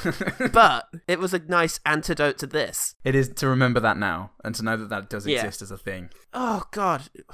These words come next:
Speaker 2: Sorry, I don't know when to get to this because it makes me so angry. Oh, it's just a really adolescent movie. It's a movie
Speaker 1: Mm.
Speaker 2: that I think means well, kind of, in as much as it does want to tell a story about beauty being only skin deep,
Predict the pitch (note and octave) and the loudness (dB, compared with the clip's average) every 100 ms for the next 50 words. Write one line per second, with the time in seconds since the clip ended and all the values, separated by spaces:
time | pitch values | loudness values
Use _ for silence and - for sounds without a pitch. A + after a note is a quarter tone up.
0 | - - - G3+ E3 F3+ F3 F3 E3+ F3+ | -6 -6 -6 -4 -4 -4 -4 -2 -2 -2
1 | D#3 D#3 D#3+ D3 A2+ - B2 C#3 - D#3 | -4 -4 -6 -10 -14 -14 -16 -14 -12 -14
2 | C3+ - - C#4+ G3+ F#3 F#3 C3+ B2 - | -12 -12 -10 -6 -2 -2 -2 -4 -12 -16
3 | - - A#3 G3+ F3+ A3 - D#4+ F4+ B3+ | -10 -4 -2 -2 -4 -6 -4 -4 -6 -6
4 | F#3+ A#3+ B3+ B3 - F#3+ G#3 F#3+ F#3 - | -4 -2 -2 -4 -4 -4 -2 -2 -2 -2
5 | E3+ E3 E3+ D#3 C#3 E2+ - D#3+ - F3+ | -6 -2 0 0 -2 -12 -12 -12 -8 -4
6 | F3+ A#3 A#3 G#3+ G#3 D#3+ C3 F2+ - G#3+ | 0 0 -2 -6 -6 -6 -6 -4 0 2
7 | A#3 - E4+ G4+ - - _ _ _ _ | 2 2 -2 -2 -8 -18 _ _ _ _
8 | G#3 B3+ C4+ D#4 C4 - - D#3+ D#3+ A#3 | -4 -4 -2 -2 0 -2 -4 -8 2 4
9 | D#4 E3 C3 - - G3+ C#4+ D#3 A2 E2 | 6 4 2 -4 0 2 2 -2 -4 -8
10 | - - _ F#3 G3 F#3 F#3+ F#3+ F#3 - | -14 -18 _ -2 0 2 0 -2 -6 -4
11 | F#3 F#3+ F3 D#3+ F#3 E3+ - D#3+ D3+ D3 | -4 -2 -4 -4 -4 -4 -4 -4 -2 -2
12 | - D#3+ D#3 D3 C#3+ C#3 C#3 - C3+ A2+ | -2 -6 -4 -4 -4 -4 -4 -6 -8 -10
13 | - G#3+ G3 - | -8 -6 -6 -10